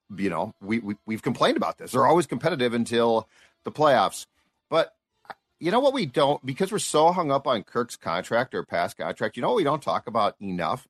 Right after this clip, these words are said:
is what has this team done starting in two thousand eighteen when they get to the playoffs, and how often do they get there? And the reality is, what, two thousand and, uh, nineteen, they won a playoff game,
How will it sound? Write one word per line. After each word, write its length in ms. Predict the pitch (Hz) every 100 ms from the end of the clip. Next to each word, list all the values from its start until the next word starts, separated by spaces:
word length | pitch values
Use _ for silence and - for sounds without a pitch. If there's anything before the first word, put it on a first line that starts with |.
| -
is 320 | 113 107 98
what 200 | 104 117
has 120 | 156
this 180 | 160 165
team 240 | - 165 147
done 200 | 98 101
starting 260 | 107 101
in 80 | 92
two 160 | - 117
thousand 260 | 117 101
eighteen 400 | 104 - 107 101
when 200 | 101 101
they 100 | 101
get 300 | 95 117 147
to 60 | -
the 100 | -
playoffs, 400 | - 87 98 -
and 80 | 110
how 160 | 123
often 320 | 135 147 165
do 180 | 123 131
they 180 | 123 113
get 300 | 101 135 139
there? 240 | 85 71 _ _ _ _ _ _
And 260 | 127 139 127
the 200 | 104 131
reality 560 | 123 117 185 214 131
is, 280 | 113 170 151
what, 240 | 131 120 -
two 180 | 135
thousand 580 | 135 135 131 120 123 117 -
and, 840 | 117 113 110 110 107 104 104 98 _ _ _ _ -
uh, 420 | 104 101 95 90 -
nineteen, 560 | 104 123 131 - 131 156
they 100 | 123
won 200 | 92 113
a 40 |
playoff 360 | 160 104 82 -
game, 320 | 87 90 190